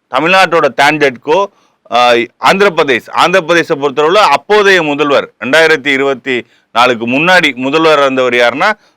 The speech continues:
ஒய் எஸ் ராஜசேகர ரெட்டி ஓட பையன் வந்து ஜெகன்மோகன் ரெட்டி. அவரு, அவர் பேர் டைரக்டாவே இருக்கு அதுல. ஆ, அது போக, ஆ, அப்போதைய சத்தீஸ்கர், ஆ, ஆ, அரசு,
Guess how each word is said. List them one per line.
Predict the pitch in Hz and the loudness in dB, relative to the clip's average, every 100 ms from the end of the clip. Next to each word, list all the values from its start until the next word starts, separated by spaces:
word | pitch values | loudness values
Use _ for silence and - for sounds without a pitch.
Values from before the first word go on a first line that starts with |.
| - | -2
ஒய் | 151 | 2
எஸ் | 190 - | 2 2
ராஜசேகர | 156 151 156 | 0 2 0
ரெட்டி | 131 113 92 92 _ _ | 0 -2 -4 -12 _ _
ஓட | 104 104 | -4 -2
பையன் | - 139 160 143 131 | 0 0 2 0 -2
வந்து | 156 | -2
ஜெகன்மோகன் | 135 175 170 131 104 | 0 2 0 0 -2
ரெட்டி. | 85 - _ _ - | -4 -16 _ _ -4
அவரு, | 110 156 190 139 | 0 2 2 2
அவர் | 101 147 139 | 0 0 2
பேர் | 202 190 | 0 2
டைரக்டாவே | 208 196 175 208 202 | 4 4 2 2 2
இருக்கு | 160 117 - _ _ _ _ - | 0 -4 -16 _ _ _ _ -2
அதுல. | 131 127 101 _ _ _ _ _ _ _ _ _ - | 0 2 0 _ _ _ _ _ _ _ _ _ -2
ஆ, | 131 123 | 2 4
அது | 139 180 | 4 2
போக, | 160 170 202 233 202 170 143 120 _ _ 131 | 2 2 4 4 4 4 2 0 _ _ 0
ஆ, | |
அப்போதைய | 139 135 139 214 208 190 165 151 160 | 4 4 2 2 4 4 4 4 2
சத்தீஸ்கர், | 160 214 - 208 165 151 139 131 131 | -2 -2 0 0 2 2 2 0 0
ஆ, | 127 120 110 _ _ - | 0 0 -2 _ _ -6
ஆ, | 107 110 110 104 | 0 2 2 0
அரசு, | - 127 165 - 110 | 2 0 0 -2 -12